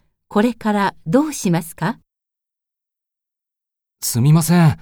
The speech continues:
Speaker 2: さっき降りたばかりなんですが、新幹線の中に財布を落としてしまったみたいなんですが。
Speaker 1: ああ、さっき車掌から連絡が入っておりました。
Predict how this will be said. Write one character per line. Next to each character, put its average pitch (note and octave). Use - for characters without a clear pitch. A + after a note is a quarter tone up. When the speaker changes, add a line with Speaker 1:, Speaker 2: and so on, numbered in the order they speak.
Speaker 2:
さ G3+
っ A3
き F#3
降 E3+
り G#3
た F3
ば E3+
か G#3
り F3+
な D#3+
ん D3+
で D3
す C3+
が、 C3+
新 G3
幹 A3
線 G3+
の D#3
中 D3
に B2
財 C#3+
布 G3+
を G#3
落 G3+
と G3+
し -
て F#3+
し D#3+
ま D#3+
っ D#3
た E3
み D#3+
た E3
い D#3
な D3
ん C#3
で C#3
す -
が。 B2
Speaker 1:
あ D#4+
あ、 -
さ A#3
っ F#4+
き C4
車 B3+
掌 E4+
か E4
ら D4+
連 C4
絡 D4+
が D4+
入 D4+
っ C#4+
て C4
お B3
り A#3
ま A3+
し -
た。 F3+